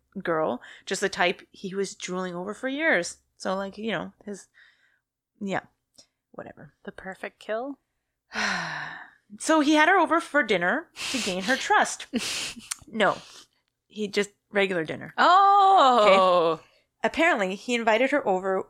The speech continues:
Speaker 1: one evening, and when she had her back to him, he took out his gun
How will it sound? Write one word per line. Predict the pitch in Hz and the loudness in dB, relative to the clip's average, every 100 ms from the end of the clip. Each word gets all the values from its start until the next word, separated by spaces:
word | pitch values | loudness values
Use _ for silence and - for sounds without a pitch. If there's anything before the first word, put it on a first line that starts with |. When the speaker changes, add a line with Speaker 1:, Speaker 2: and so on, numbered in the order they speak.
| _ _ | _ _
Speaker 1:
one | 202 202 196 | -4 -4 -4
evening, | 175 175 180 202 - _ | -8 -8 -10 -10 -14 _
and | 190 180 180 180 | -10 -8 -8 -4
when | 202 | -4
she | 220 269 | -2 -4
had | 226 226 | -2 -2
her | 185 | -4
back | 214 233 320 - | -2 0 -2 -4
to | 208 | -6
him, | 180 202 | -6 -8
he | - 285 | -12 -12
took | - 349 480 | -8 -6 -4
out | 466 | -4
his | 311 - | -4 -4
gun | 202 165 247 | 0 0 -2